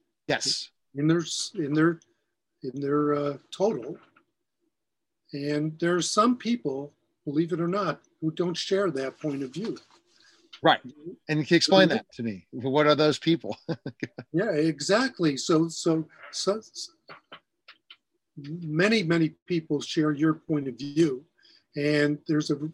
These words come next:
Speaker 2: really a clear-cut pathway to success and happiness for them. This, those people. S-, other people have a, have a worldview that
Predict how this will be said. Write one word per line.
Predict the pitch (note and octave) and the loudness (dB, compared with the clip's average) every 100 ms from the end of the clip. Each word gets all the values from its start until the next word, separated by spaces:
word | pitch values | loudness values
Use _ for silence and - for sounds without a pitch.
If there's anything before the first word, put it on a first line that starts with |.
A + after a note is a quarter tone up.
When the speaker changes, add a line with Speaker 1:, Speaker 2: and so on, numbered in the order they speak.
| _ D#3 | _ -4
Speaker 2:
really | D#3+ C#3 E3 F3 D#3 C#3+ - _ _ D3 | -2 4 6 6 4 0 -6 _ _ -10
a | |
clear-cut | - - F3+ E3+ D#3 - D#3 D3 | -10 -2 2 4 2 0 -2 -2
pathway | - D3 D3 - D3 C#3 C3 _ _ _ _ | -6 -4 -4 -4 -4 -4 -6 _ _ _ _
to | - C#3 | -10 -6
success | - D#3 - F3+ D#3+ D3+ - _ _ | -4 -4 0 2 2 0 -6 _ _
and | C#3 B2 | -8 -6
happiness | C#3 D3 D#3 C3 C3 - | -4 -2 -2 -4 -6 -6
for | - C3 | -6 -4
them. | F3 F#3 D#3 _ _ D#3+ - | -4 -4 -10 _ _ -14 -4
This, | G3 G3 - _ _ _ _ | -2 -2 -6 _ _ _ _
those | F3 G3 - | 2 2 -2
people. | C3 B2 D3+ - _ _ _ _ | -8 -8 -12 -14 _ _ _ _
S-, | - - - A3 | -12 -12 -6 4
other | D#4 C#4+ | 6 6
people | F3 D#3 D#3 E3 - - - - | 4 4 4 0 -4 -20 -20 -2
have | E3 D#3+ | 2 2
a, | F3 E3+ G#3 D3+ | 2 -2 -2 0
have | D#3+ | 4
a | D#3 | 4
worldview | D#3 F3 F3 D#3 D#3 F#3+ F#3 D#3+ | 6 8 8 6 6 8 8 8
that | D3 C#3 | 4 4